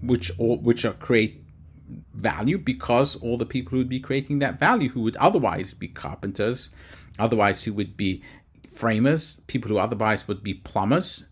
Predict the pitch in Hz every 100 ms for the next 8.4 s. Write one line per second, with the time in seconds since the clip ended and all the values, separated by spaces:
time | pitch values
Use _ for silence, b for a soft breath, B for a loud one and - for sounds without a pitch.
0 | - 101 180 165 120 139 - 120 120 131
1 | 131 - 95 107 - - 104 123 135 170
2 | 214 - - - - - - - 92 92
3 | - - - 92 110 110 135 185 - 147
4 | - - - 101 104 98 95 98 - b
5 | b b b b - - - - - -
6 | - - - - - _ _ - 110 -
7 | 104 101 - 107 - 123 208 233 - -
8 | - - -